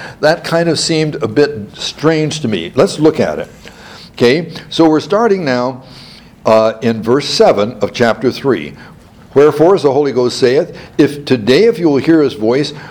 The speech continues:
harden not your hearts as in the provocation in the day of temptation in the wilderness.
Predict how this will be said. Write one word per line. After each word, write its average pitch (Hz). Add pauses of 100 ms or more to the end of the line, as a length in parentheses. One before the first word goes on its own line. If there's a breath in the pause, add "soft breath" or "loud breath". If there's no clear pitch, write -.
(120)
harden 208
not 175
your 147
hearts 123
as 113
in 123
the 110 (440 loud breath)
provocation 143
in 110
the 110
day 135
of 160
temptation 135
in 117
the 131
wilderness. 127